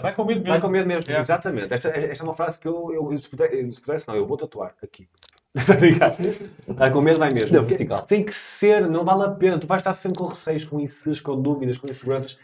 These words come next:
Speaker 2: Esquece!
Speaker 1: O maior medo que tu tens, já viste que é uma coisa que praticamente tem uma probabilidade nula de acontecer, que é conseguires fazer uma atuação de dez minutos em que não há um riso. É praticamente impossível.
Speaker 2: Pá, mas eu não quero fazer dez minutos, quero fazer meia hora, quero fazer uma
Speaker 1: Sim,
Speaker 2: hora,
Speaker 1: mas
Speaker 2: quero
Speaker 1: percebes o que é que eu estou a dizer? Quando vais para o
Speaker 2: Claro.
Speaker 1: palco,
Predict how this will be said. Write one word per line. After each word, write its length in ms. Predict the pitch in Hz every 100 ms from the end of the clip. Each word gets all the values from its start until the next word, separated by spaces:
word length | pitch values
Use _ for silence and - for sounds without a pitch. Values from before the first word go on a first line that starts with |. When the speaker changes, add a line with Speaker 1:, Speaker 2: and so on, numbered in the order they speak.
| _
Speaker 2:
Esquece! 680 | - - 208 247 - _ _ _ 196
Speaker 1:
O 340 | 208 240 -
maior 300 | 208 254 247
medo 180 | 240 233
que 60 |
tu 140 | - 196
tens, 280 | 156 131 131
já 140 | 175
viste 180 | 175 -
que 60 |
é 40 | 196
uma 140 | 190
coisa 200 | 202 190 -
que 140 | -
praticamente 760 | - 196 190 175 165 180 180 - - _
tem 100 | -
uma 120 | 185 185
probabilidade 520 | 180 175 165 160 156
nula 300 | 151 160 160
de 80 | 160
acontecer, 520 | 156 156 - 190 -
que 120 | -
é 220 | 131 120
conseguires 340 | 127 147 - 175
fazer 140 | 160
uma 120 | 151
atuação 280 | - 139 135
de 40 | 120
dez 160 | 135 131
minutos 260 | 127 110 - _ _ _ _ -
em 80 |
que 80 | 165
não 140 | 147 117
há 100 | 127
um 60 |
riso. 360 | 143 147 135 123 - _ _ _ _ _ _
É 80 | -
praticamente 580 | 220 147 123 131 131 139
impossível. 640 | 160 - 160 151 131 120 - _ _ - -
Speaker 2:
Pá, 100 | -
mas 140 | 98 95
eu 60 |
não 60 | 101
quero 120 | 107
fazer 140 | 107 107
dez 160 | 120
minutos, 220 | 120 127 127
quero 120 | 92
fazer 180 | 92 98
meia 200 | 107 110
hora, 120 | 110
quero 160 | - -
fazer 140 | 92
uma 60 | 101
Speaker 1:
Sim, 60 | 160
Speaker 2:
hora, 100 | 135
Speaker 1:
mas 0 |
Speaker 2:
quero 120 | 123
Speaker 1:
percebes 180 | 127 156
o 20 |
que 60 | 151
é 20 |
que 40 | 143
eu 40 |
estou 160 | 143 135
a 20 |
dizer? 260 | 131 120 123
Quando 140 | 123
vais 120 | 120
para 100 | 107
o 20 | 135
Speaker 2:
Claro. 120 | 120
Speaker 1:
palco, 460 | 110 107 131 131